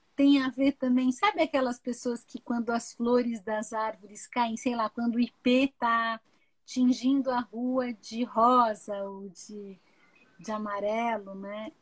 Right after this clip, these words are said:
E as pessoas reclamam que a árvore tá sujando a rua e cortam a árvore porque suja muito. Ontem eu e o Fernando fomos andar no bairro aqui e a gente passa muito por essas ruas, sempre.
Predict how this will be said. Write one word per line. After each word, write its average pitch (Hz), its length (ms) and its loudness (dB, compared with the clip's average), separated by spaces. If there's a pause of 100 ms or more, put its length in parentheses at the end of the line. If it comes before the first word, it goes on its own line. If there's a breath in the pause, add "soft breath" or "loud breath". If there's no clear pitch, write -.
(300)
E 220 180 -4
as 226 80 -6
pessoas 240 380 -4
reclamam 240 680 0
que - 100 -6
a 226 240 2
árvore 220 440 -2
tá 247 180 -2
sujando 240 500 -2
a 247 40 6
rua 226 400 -4
e 185 180 -18
cortam 254 520 4
a 208 60 -8
árvore 226 480 -6
porque - 220 -6
suja 254 440 -2
muito. 220 540 -6 (800)
Ontem 277 400 4
eu 294 80 2
e 277 40 0
o 262 40 -4
Fernando 254 440 -2
fomos 226 300 -4
andar 214 320 0
no 208 140 -12
bairro 226 580 2
aqui 269 500 -4 (540)
e 247 80 0
a 262 60 2
gente 311 260 2
passa 381 300 2
muito 403 300 -12
por 480 120 -8
essas 285 400 -6
ruas, 180 400 -12
sempre. - 800 -2